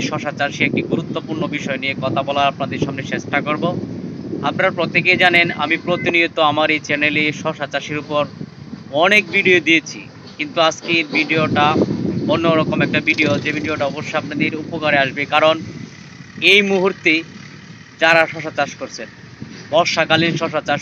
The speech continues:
অনেকে আমাকে আপনার ফোনের মাধ্যমে বলেছেন এবং কমেন্টসের মাধ্যমে আপনারা জানতে চাইছেন যে, "ভাই, আমাদের শশা গাছের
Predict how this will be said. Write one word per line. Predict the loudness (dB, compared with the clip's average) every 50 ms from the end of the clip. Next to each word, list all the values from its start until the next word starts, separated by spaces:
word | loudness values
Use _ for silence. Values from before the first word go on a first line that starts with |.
| -4 -4
অনেকে | -2 2 2 2 4 4 2
আমাকে | 2 4 2 0 2 0
আপনার | 0 0 -2 -6 -8
ফোনের | -8 -6 -2 -2 0 0
মাধ্যমে | 0 0 -2 0 -2 -2 0
বলেছেন | 0 0 0 0 0 -2 -4 -4 -4 -8 -14 -14 -14 -14 -14 -16 -14 -6 -4
এবং | -2 0 0 -2 0 0
কমেন্টসের | 2 2 2 2 0 0 -2 -2 0
মাধ্যমে | 0 0 0 2 2 4 4
আপনারা | 4 2 0 0 2
জানতে | 2 0 0 -2 -4
চাইছেন | -4 -6 -6 -4 -4 -2 -2
যে, | 0
"ভাই, | 0 2 2 2 0 -4 -10 -16 -18 -20 -20 -20 -16 -12 -8 -4 -2
আমাদের | 2 2 4 4 4 2 0
শশা | 0 0 -2 0 0 0 2
গাছের | 2 2 2 2 0 -2 -2 -2 -2